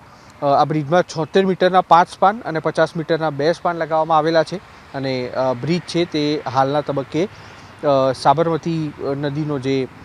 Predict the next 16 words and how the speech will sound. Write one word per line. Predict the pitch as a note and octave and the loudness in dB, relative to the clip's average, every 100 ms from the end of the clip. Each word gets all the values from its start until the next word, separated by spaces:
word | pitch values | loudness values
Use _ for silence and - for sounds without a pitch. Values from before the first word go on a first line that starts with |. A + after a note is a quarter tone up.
| - - - | -20 -20 4
પાછળનો | D3 C#3+ - G3+ E3 | 6 6 6 4 4
હિસ્સો | C3 C#3+ - D3+ | -4 -8 -4 -4
છે, | - C#3 - - - - | -4 -8 -10 -20 -14 -2
અ, | C#3 C#3 - | -2 -2 -4
ત્યાં | - D#3 E3+ | 2 4 4
આગળ | D#3 D#3 | 4 0
બનાવવામાં | C#3+ C#3+ D3 D3 D3 | 0 2 2 2 2
આવી | C3 C3+ | 0 -2
રહ્યો | C3 C3 | -2 -4
છે, | C#3+ F3+ B2+ | -4 -4 -4
જેથી | C3 C3+ C#3 | -6 -8 -4
કરીને, | C#3+ C3+ C#3+ C#3 - - - C3+ | -4 -2 -4 -6 -10 -18 -12 -4
અ, | C3 B2+ B2+ - - - - - - | 0 2 0 -2 -8 -18 -18 -14 -2
બેલેન્સ | D#3 D#3 F#3 F#3+ | 2 4 4 2
કેન-, | - D3 D3 | -2 -4 0
અ, | D3 | -2